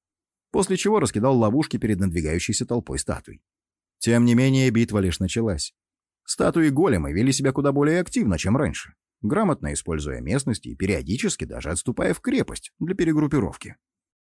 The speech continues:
И не провороня они момент, когда мне все же удалось вместе с Арни и Клещом обойти пехоту и ворваться за стены, чую, у нас выжили бы немногие. А так, едва мы вырезали лучников,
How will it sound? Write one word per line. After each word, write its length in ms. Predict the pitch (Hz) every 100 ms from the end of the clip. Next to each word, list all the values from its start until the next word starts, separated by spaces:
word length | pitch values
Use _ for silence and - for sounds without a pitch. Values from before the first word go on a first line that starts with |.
| -
И 140 | 113
не 120 | 123 120
провороня 540 | 123 123 123 135 123
они 140 | 113
момент, 420 | 113 113 117 120 -
когда 280 | 85 76
мне 140 | 71 73
все 160 | -
же 120 | 78 98
удалось 500 | 107 139 127 73 -
вместе 380 | 65 64 -
с 100 | 98
Арни 300 | 110 110 85
и 40 | 82
Клещом 420 | 87 98 113 92
обойти 400 | 110 101 107 -
пехоту 420 | 73 76 135 -
и 60 | 78
ворваться 440 | 76 98 76 -
за 120 | 76 90
стены, 400 | - 113 - - _ _ _ _ _
чую, 420 | - - 160 202 202
у 60 |
нас 260 | 147 147 -
выжили 360 | 90 87 117
бы 120 | 127 127
немногие. 680 | 139 98 64 64 64 71 - _ _ _ _ _ _
А 140 | 139
так, 260 | 131 190 190
едва 340 | 107 98 120
мы 200 | 120 101
вырезали 440 | 95 127 120 107 107
лучников, 600 | 123 131 - 71 -